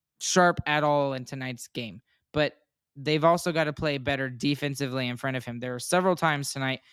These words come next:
where they were caught out of defense, uh, defensive coverage. And then on the offensive side of the puck, the, this is what Razor mentioned, is they weren't getting that second opportunity. They weren't getting a rebound. They just weren't hustling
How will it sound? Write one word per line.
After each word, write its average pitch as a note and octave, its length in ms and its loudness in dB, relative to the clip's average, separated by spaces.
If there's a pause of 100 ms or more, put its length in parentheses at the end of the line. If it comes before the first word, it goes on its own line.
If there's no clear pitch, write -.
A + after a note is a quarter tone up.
(180)
where C#3 120 -2
they C3+ 120 2
were C3 100 -2
caught C#3+ 240 2
out C3+ 160 0
of A#2+ 120 -6
defense, A#2+ 600 -10 (100)
uh, A#2+ 280 -6 (120)
defensive C#3 380 -4
coverage. A2+ 460 -4 (420)
And D#3 100 -2
then F3 120 4
on F3 160 6
the E3+ 120 6
offensive G#3 440 4
side D3 180 0
of C3 100 -6
the B2 60 -8
puck, C3 300 -4 (320)
the, C3 260 -6 (220)
this C#3 160 -4
is D#3 120 0
what D3+ 280 6
Razor D3+ 280 2
mentioned, D3 440 -2
is A#2+ 180 -8
they C#3 140 2
weren't D#3 340 0
getting D#3 320 0
that C#3+ 180 0
second D3+ 360 0
opportunity. C#3 600 -2
They B2+ 140 -6
weren't D3 220 -6
getting D3 260 -4
a C#3+ 80 -2
rebound. C3+ 400 -2
They B2+ 100 -6
just B2+ 160 -10
weren't D3 240 0
hustling C#3+ 560 4